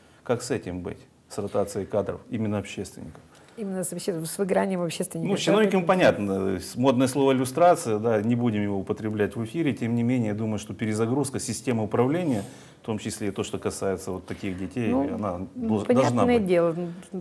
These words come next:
Speaker 2: знаете, говорится, все течет и все меняется. То есть, э, жизнь, она требует, э, на сегодняшний день, если человек, он считает себя общественником, так же самое, как и госслужащий считает себя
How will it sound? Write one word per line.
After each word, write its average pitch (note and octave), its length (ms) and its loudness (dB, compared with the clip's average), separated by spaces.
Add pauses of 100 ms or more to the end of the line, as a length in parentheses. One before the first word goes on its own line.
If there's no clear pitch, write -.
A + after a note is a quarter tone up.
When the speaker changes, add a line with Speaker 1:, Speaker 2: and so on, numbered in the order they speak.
(120)
Speaker 2:
знаете, A3 340 0
говорится, G3 220 -2
все G#3+ 160 -4
течет A3+ 400 -2
и A3+ 40 -2
все A3 180 -2
меняется. F3 580 -2
То D3+ 160 -6
есть, E3+ 300 -4
э, E3 300 4
жизнь, A3+ 300 2
она F#3 380 0
требует, F#3+ 760 2 (120)
э, E3+ 380 0 (200)
на F3+ 140 -4
сегодняшний F#3+ 540 -2
день, F3+ 260 -4
если F3 240 -2
человек, F#3+ 560 0 (420)
он F#3 140 -2
считает G3 320 2
себя F3+ 200 0
общественником, E3 800 -6 (220)
так F3+ 140 2
же F3+ 100 -6
самое, F3+ 320 -2
как D#3+ 260 -8
и E3+ 200 0
госслужащий E3+ 680 -4
считает F3+ 400 0
себя E3 340 -2